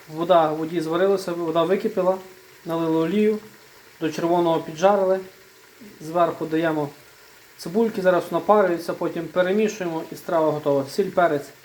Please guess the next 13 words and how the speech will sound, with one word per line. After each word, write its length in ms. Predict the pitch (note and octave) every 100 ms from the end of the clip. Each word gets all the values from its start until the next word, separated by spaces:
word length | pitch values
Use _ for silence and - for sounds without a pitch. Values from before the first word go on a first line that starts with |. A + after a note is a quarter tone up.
| - - -
по 80 | D#3+
смаку 400 | - D#3+ A3+ A3 - - - - - - - - - -
і 80 | E3+
все. 240 | - C#3 B2+ - - - -
Так, 200 | - C#3+
чекаємо 380 | - - F3 E3+
готовлення. 500 | D#3+ D#3 D#3 E3 G3 G#3 - - - - - - - - - - - - - - - - - - - - - - - - - - - - - - - - - - -
Отак 280 | C#3+ D#3 D3+
трошечки 540 | D#3+ D3 D3+ - D#3 - - - - - - -
цибулька 340 | - F3+ F3 E3
підпарилася, 600 | D#3+ - A3 G3+ F#3 F3+
потім 280 | E3+ F3
перемішали. 800 | E3+ - F#3+ F#3+ F3+ G#3 G#3 A3+